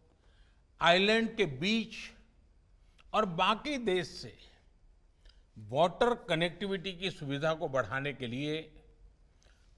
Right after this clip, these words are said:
कोची शिपयार्ड में जो चार जहाज बनाए जा रहे हैं, उनकी डिलीवरी भी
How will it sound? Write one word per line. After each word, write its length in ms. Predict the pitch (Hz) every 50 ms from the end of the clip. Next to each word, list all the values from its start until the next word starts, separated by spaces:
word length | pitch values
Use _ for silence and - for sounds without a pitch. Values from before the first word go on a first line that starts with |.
| _ -
कोची 480 | 175 175 190 196 190 196 226 226 214
शिपयार्ड 640 | - - - 185 151 - 175 170 165 175 175 170 165
में 300 | 160 139 113 - - - - - - - - _ - _ _ - _ - _ _ _ _ - - - _ _ - -
जो 160 | 120 139 160
चार 760 | 156 - - - 170 165 170 185 196 202 202 202 202 175 143 117 120
जहाज 460 | 139 127 120 139 165 180 190 190 170
बनाए 460 | 151 139 143 147 156 165 180 196 190
जा 180 | 160 156 147 139
रहे 300 | 131 123 113 117 117 117
हैं, 440 | 120 131 143 151 160 156 - - - - _ _ _ _ - - _ _ - - _ _ _ _ _ - -
उनकी 460 | 175 185 190 190 190 - 202 202 190
डिलीवरी 560 | 151 147 165 170 170 170 170 175 170 170 160
भी 580 | 135 123 147 190 208 202 175 143 107 - -